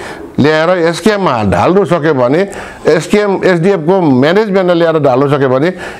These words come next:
एसकेएम लामो जान्छ। एसकेएम पार्टीमा सरकार आएको छ, एसकेएम पार्टीले सरकारलाई सञ्चालन गर्न पार्टीको कार्यकर्ताहरूले पनि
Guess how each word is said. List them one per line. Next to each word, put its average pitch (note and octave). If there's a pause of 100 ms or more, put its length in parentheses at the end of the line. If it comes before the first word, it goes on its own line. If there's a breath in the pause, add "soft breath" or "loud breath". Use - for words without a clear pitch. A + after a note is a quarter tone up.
एसकेएम C#3
लामो C3+
जान्छ। G2+ (1200)
एसकेएम A3
पार्टीमा G3+ (720)
सरकार C#3+
आएको E3
छ, - (960 loud breath)
एसकेएम G3
पार्टीले E3+
सरकारलाई E3+
सञ्चालन E3+
गर्न G3
पार्टीको D#3
कार्यकर्ताहरूले C3+
पनि C#3